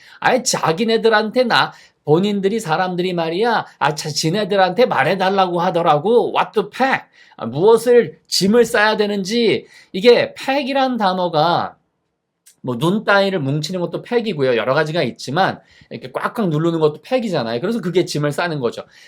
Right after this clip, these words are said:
그런데 얘가 짐을 꾸리란 뜻으로 연결해야 되는 가장 결정적인 이유는 그 앞에 journey 때문에 그런 거예요. 얘랑 연결이 되기 때문에.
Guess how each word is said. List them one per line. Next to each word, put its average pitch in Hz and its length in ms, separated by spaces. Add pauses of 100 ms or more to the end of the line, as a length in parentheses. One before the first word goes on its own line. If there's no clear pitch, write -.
그런데 214 320
얘가 147 260
짐을 180 480
꾸리란 240 460
뜻으로 196 640
연결해야 160 500
되는 156 320
가장 151 340
결정적인 135 680
이유는 156 380
그 147 100
앞에 160 300
journey 147 440
때문에 175 500 (140)
그런 180 320
거예요. 90 380 (340)
얘랑 131 240
연결이 127 380
되기 113 260
때문에. 107 400